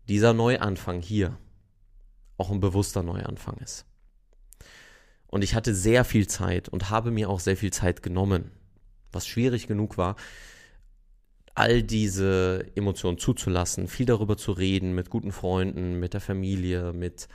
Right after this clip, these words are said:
ähm, mir selber, ähm, ja, und beim Schmerz ist irgendwann ein Zeitpunkt, wo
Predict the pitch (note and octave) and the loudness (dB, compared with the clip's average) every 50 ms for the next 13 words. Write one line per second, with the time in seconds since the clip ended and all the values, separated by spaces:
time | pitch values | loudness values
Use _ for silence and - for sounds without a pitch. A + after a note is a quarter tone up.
0 | - - - - - - - - - - - G2 F2+ F2+ F2+ F2+ F2+ F2+ F2+ F2 | -20 -20 -20 -20 -20 -20 -20 -20 -16 -10 -8 -4 -4 -2 -2 -2 -2 -4 -4 -6
1 | E2+ - - - G#2+ A2 A2+ G2 F2+ G2+ G2 A2 A#2 G#2+ G2+ G2 F#2+ F#2 F#2 F#2 | -6 -8 -8 -2 0 0 0 2 2 4 4 4 4 4 4 4 2 2 0 -2
2 | F2+ F2+ - - - - - - - - - - - - _ _ _ - G#2 G2 | -4 -6 -10 -18 -20 -20 -20 -20 -20 -20 -20 -20 -20 -20 _ _ _ -12 -10 -8
3 | F2+ F2+ F#2 F#2 F#2+ F#2+ F#2+ F#2+ G2 G2+ G2+ G#2 A#2 - - _ - - _ _ | -8 -6 -6 -8 -8 -10 -10 -12 -12 -14 -14 -16 -18 -20 -20 _ -20 -20 _ _
4 | _ _ _ _ _ _ _ _ _ _ _ _ _ _ _ _ - - _ _ | _ _ _ _ _ _ _ _ _ _ _ _ _ _ _ _ -20 -20 _ _
5 | _ _ _ _ - - G2+ G2+ F#2+ F#2+ - - G2+ G2 G2 F#2+ - - - - | _ _ _ _ -4 0 2 2 2 2 2 2 2 2 2 0 -2 -6 -12 -14
6 | - - - - _ _ _ _ - - _ _ _ _ _ _ _ _ _ _ | -20 -20 -20 -20 _ _ _ _ -20 -20 _ _ _ _ _ _ _ _ _ _
7 | _ _ - - - - _ _ _ _ _ _ - - - _ _ _ _ _ | _ _ -20 -20 -20 -20 _ _ _ _ _ _ -20 -20 -20 _ _ _ _ _
8 | _ _ _ _ _ _ - F#2 G#2+ G#2 G#2+ - - - G#2+ G#2 G#2+ A2+ B2+ D3+ | _ _ _ _ _ _ 0 2 2 2 2 0 -2 -2 2 4 4 4 4 2
9 | D3+ - - - - - - - _ _ _ _ _ _ _ _ _ _ _ - | -2 -4 -4 -6 -6 -6 -12 -18 _ _ _ _ _ _ _ _ _ _ _ -2
10 | G#2+ G#2 - - - A2 B2 C#3+ C3+ D3 C#3 - - - A2 A2+ G2 F#2+ - - | -2 -2 -2 -2 0 2 4 4 4 2 -2 -6 -4 -2 -2 0 -2 -2 -2 -2
11 | F#2+ F#2+ F2 - - - - - F#2 G2+ G#2+ - - - - C3+ C3+ D3 D3+ D3+ | -2 -2 -2 -2 -2 -2 0 0 0 0 -2 -2 -4 -2 0 0 0 0 -2 -8
12 | - - - - - - - _ - - - - - - - _ _ _ _ _ | -12 -16 -16 -16 -18 -20 -20 _ -20 -20 -20 -20 -20 -20 -20 _ _ _ _ _
13 | - - - - - - - - F2+ F2 G2 G#2 A2 A2+ A2 A2 G#2+ G#2+ G#2+ - | -20 -20 -20 -20 -20 -20 -16 -14 -8 -2 0 2 4 4 4 4 4 2 0 -2
14 | - | -4